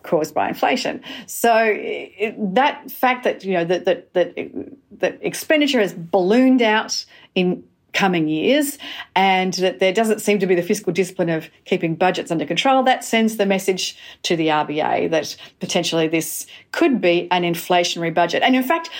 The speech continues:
you can even see the Labor Party's language changing. At the beginning of the week, they were talking about, you know, a very sort of modest and targeted cost of living relief that won't be inflationary, or it could actually even be deflationary.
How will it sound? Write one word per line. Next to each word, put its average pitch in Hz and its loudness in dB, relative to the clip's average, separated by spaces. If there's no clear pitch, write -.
you 269 2
can 294 6
even 370 4
see 247 2
the 233 2
Labor 220 4
Party's 190 0
language 294 2
changing. - -8
At 208 0
the 226 2
beginning 214 2
of 240 2
the 214 4
week, 208 2
they 190 2
were 185 2
talking 185 0
about, 165 2
you 156 -6
know, 160 2
a 170 0
very 196 2
sort 185 -4
of 175 -2
modest 180 0
and 165 -4
targeted 175 0
cost 175 0
of 165 0
living 175 2
relief 170 0
that - 0
won't 196 0
be 175 2
inflationary, 175 0
or 170 4
it - -6
could 170 -4
actually 175 0
even 160 -2
be 160 0
deflationary. 214 0